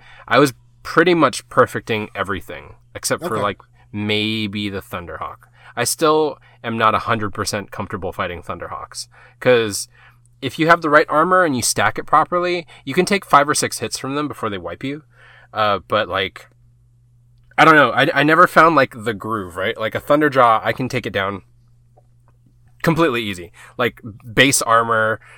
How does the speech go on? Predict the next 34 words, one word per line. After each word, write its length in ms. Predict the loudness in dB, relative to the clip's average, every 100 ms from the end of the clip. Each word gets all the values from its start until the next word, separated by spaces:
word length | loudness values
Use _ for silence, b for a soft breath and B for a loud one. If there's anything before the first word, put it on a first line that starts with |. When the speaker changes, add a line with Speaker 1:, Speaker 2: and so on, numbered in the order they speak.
| B -14
Speaker 1:
normal 480 | 0 2 4 2 2
equipment, 500 | 2 0 0 -4 -6
I 100 | -8
can, 200 | -6 -4
I 80 | -4
can 140 | -4
still 200 | -2 -2
take 180 | 0 -2
down 160 | -2 -4
a 60 |
Thunderjaw. 560 | -6 -8 -8 -10 -10 -10 -6
But, 140 | -4
like, 200 | -4 -6
Speaker 2:
Mm-hmm. 160 | -14 -18 b b b _ _
Speaker 1:
you 140 | -8 4
go 120 | 6
up 120 | 6
against 300 | 2 -2 -4
the 60 | -6
Thunderhawk, 520 | 0 2 4 4 4 0 B B _
I 100 | -2
don't, 140 | -2 -2
it 120 | -6
just 220 | -6 0
has 200 | 2 4
a 80 | 4
lot 340 | 2 2 2
of 100 | 2
hit 180 | -4 -6
points. 420 | -4 -8 -8 -12
So 240 | -10 -2 -2
it's 100 | -2
just, 220 | -4 0
like, 280 | -2 -2